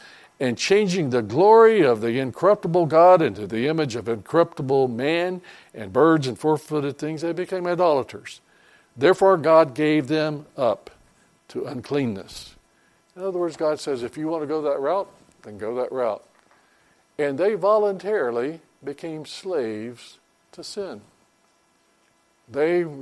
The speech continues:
just as much as if you put a, an awl through, the, they were identified with sin.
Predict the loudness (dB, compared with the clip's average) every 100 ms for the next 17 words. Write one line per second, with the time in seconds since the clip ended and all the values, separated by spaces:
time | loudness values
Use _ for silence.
0 | -14 -6 -6 -6 -10 -6 -6 -6 -6 -8
1 | -8 -6 0 2 0 -4 -6 -6 0 4
2 | 6 6 2 0 -2 0 -2 -4 -4 0
3 | 0 2 2 0 0 -4 -4 -6 -14 -14